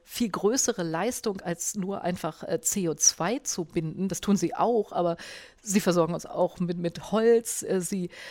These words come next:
äh, versorgen, sie sind Lebensraum für Tiere, für Pflanzen, sie sind Rückzugsgebiet für Artenvielfalt. Ähm, <laughs> sie sind wichtig für uns Menschen, ja nicht nur, weil wir daraus Holz bekommen, sondern weil das ja auch für uns,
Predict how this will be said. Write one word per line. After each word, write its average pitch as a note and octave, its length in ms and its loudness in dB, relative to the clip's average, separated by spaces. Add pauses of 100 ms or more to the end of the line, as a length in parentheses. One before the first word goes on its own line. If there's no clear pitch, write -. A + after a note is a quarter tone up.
(140)
äh, F#3+ 160 2
versorgen, F3 640 0
sie F#3 120 2
sind F#3 320 0
Lebensraum F#3 560 0
für E3+ 340 -2
Tiere, G3 480 -2
für F#3 160 -6
Pflanzen, G3 540 -2
sie F3 80 -2
sind F3+ 180 -6
Rückzugsgebiet G3 760 -6
für F3 240 0
Artenvielfalt. F#3+ 920 -2 (420)
Ähm, F3+ 400 2 (160)
<laughs> - 180 -10
sie G3+ 160 -2
sind G3+ 160 0
wichtig - 240 -2
für A3 80 2
uns - 240 0
Menschen, G#3 540 0
ja F3 160 2
nicht F#3 220 -2
nur, F#3+ 120 4
weil F#3 100 4
wir F3+ 60 0
daraus F3 320 0
Holz F#3 240 4
bekommen, G3+ 380 -2
sondern F3 260 0
weil F3 80 2
das E3+ 160 -2
ja F#3+ 100 -4
auch - 140 -4
für - 140 -6
uns, - 240 -6